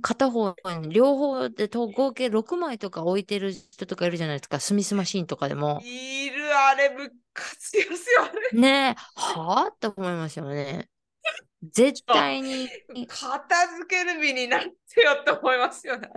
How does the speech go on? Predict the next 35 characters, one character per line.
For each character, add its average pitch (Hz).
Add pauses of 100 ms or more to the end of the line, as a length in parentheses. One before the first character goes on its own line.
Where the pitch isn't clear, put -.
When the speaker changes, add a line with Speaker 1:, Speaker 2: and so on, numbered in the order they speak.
(220)
Speaker 1:
え、 220
そ 294
れ 302
も 302
時 269
々 339
私 226
見 233
て 220
た 185
の 160
が、 156
あ 156
の、 151 (600)
も 196
ち 240 (240)
ろ 220
ん 175
お -
助 202
け -
に 196
行 -
っ -
て 202
た 185
ん 147
で 143
す -
け 147
ど、 151 (480)
あ 143 (100)
の、 - (580)
六 180
十、 196